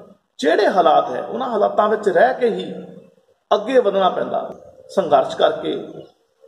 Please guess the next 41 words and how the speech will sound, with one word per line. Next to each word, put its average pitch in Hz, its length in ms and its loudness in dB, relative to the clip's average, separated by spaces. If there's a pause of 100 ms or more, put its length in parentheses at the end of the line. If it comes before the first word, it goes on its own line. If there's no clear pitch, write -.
(120)
ਜੰਗ 226 200 4
ਜਿੱਤਣੀ 185 340 -6
ਪੈਂਦੀ 101 320 -10
ਆ। 98 60 -10 (1080)
ਔਰ 165 160 4
ਮੈਨੂੰ 185 240 -2
ਲੱਗਦਾ 156 400 4
ਹੈ - 260 -4 (340)
ਕਿ - 140 -8 (100)
ਅਗਰ 254 220 4
ਆਪਾਂ - 380 0
ਸੰਘਰਸ਼ 196 480 2
ਕਰਦੇ 185 360 2
ਹਾਂ, - 400 -2
ਕੋਈ 262 200 2
ਵੀ 277 120 -6
ਸੰਘਰਸ਼ 214 440 2
ਕਰਦਾ 180 260 2
ਆ, - 440 2
ਤੇ - 460 -14
ਜ਼ਿੰਦਗੀ 156 340 -4
ਦੀ 220 100 -2
ਇੱਦਾਂ 220 200 2
ਦੀ 220 80 -4
ਕੋਈ 214 220 0
ਜੰਗ 147 280 -4
ਨਹੀਂ 123 220 -8
ਹੈ, - 240 -14 (540)
ਜਾਂ 190 420 2 (760)
ਕੋਈ 320 280 4
ਵੀ 269 140 -4
goal 202 560 4
ਇੱਦਾਂ 208 280 2
ਦਾ 196 80 6
ਨਹੀਂ 180 160 -2
ਹੈ, 165 60 -2
target 226 520 2
ਇੱਦਾਂ 233 200 0
ਦਾ 233 120 4
ਨਹੀਂ 226 240 0
ਹੈ, - 300 -6